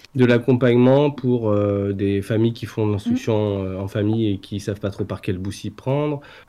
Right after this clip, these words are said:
Speaker 1: euh, pour, euh, des profs qui sont un petit peu, euh, perdus ou au bout du rouleau, qui ont besoin d'échanger, qui ont besoin d'avoir un autre regard,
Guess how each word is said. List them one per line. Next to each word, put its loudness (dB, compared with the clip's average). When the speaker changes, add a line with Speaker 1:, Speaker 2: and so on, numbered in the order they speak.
Speaker 1:
euh, -2
pour, -4
euh, 0
des -2
profs -6
qui -10
sont -2
un -2
petit -8
peu, -6
euh, -6
perdus 0
ou 0
au -2
bout -4
du -4
rouleau, 2
qui -6
ont 0
besoin -2
d'échanger, -2
qui -10
ont -4
besoin -4
d'avoir -6
un -6
autre -10
regard, -2